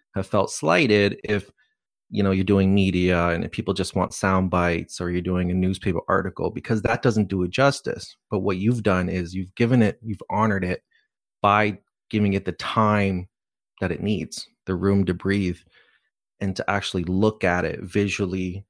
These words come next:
hear it, see it, and, and to really, you know, the audience then has the opportunity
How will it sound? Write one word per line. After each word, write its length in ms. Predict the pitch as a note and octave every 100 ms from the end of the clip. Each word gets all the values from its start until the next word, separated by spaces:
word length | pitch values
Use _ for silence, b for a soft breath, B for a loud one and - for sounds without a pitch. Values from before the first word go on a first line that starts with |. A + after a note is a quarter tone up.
| _
hear 320 | - G2+ G2
it, 240 | F#2+ - _ _ _ _ -
see 360 | - - G2+
it, 200 | F#2+ - _ _ _ -
and, 280 | F#2+ F#2 -
and 480 | F#2+ F#2 F2+ G#2+ - -
to 120 | -
really, 460 | F#2 G#2+ G#2+ G2 G2 _ _ _ _ _ _ _ _ _
you 100 | A2+
know, 100 | F#2+
the 120 | F#2
audience 460 | G2 A#2 A#2 G#2 G#2
then 420 | - C3 A#2+ A2
has 360 | - - G#2+ A2
the 100 | G2+
opportunity 720 | F#2+ G2 F#2+ A2+ G2+ F2 E2+